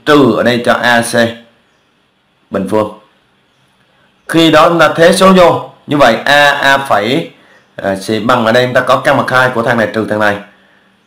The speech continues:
Như vậy thì A phẩy C bình phương, A phẩy C thì bằng ở đây là hai A bình phương trừ ở đây cho A căn hai của ba bình phương ở đây. Đó.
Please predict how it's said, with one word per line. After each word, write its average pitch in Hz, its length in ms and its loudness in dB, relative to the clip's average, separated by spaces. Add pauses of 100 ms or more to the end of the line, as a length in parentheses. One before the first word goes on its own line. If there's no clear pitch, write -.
(120)
Như 135 120 -2
vậy 143 200 4
thì 117 140 -2 (220)
A 156 240 2
phẩy 113 260 -2 (100)
C - 20 -4
bình 135 400 2
phương, 143 380 0 (880)
A 151 160 2
phẩy 117 200 0
C 113 120 -4 (720)
thì 113 100 -4
bằng 113 200 0
ở 113 60 0
đây 131 120 4
là 123 100 2
hai 131 320 0
A 135 240 2
bình 120 260 -2
phương 139 320 0 (1000)
trừ 143 280 4
ở 117 80 4
đây 135 260 4
cho 131 280 2
A 139 400 0
căn 139 220 -2
hai 127 160 0 (100)
của 101 140 -6
ba 127 400 2 (760)
bình 110 220 -4
phương 123 180 2
ở 117 60 2
đây. 120 140 2 (920)
Đó. - 80 -20